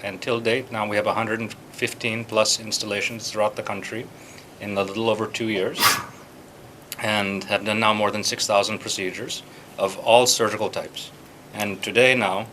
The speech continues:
and I know Doctor, the doctors here have utilized our Mantra two and Mantra three systems to do wonderful work,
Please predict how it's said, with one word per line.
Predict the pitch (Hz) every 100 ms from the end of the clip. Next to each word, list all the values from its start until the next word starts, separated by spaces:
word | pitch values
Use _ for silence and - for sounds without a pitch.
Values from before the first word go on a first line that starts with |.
| -
and | 110
I | 104
know | 104
Doctor, | 98 98 - 110 98 - - - - - -
the | 98
doctors | 101 95 120 107
here | 120 110
have | 104 92
utilized | 101 113 110 110 107
our | 101
Mantra | 104 104 107
two | - 123
and | 120 123 127
Mantra | 113 113
three | - 107
systems | 98 101 - 98
to | 110
do | 101
wonderful | 95 107 110 131 104
work, | 90 101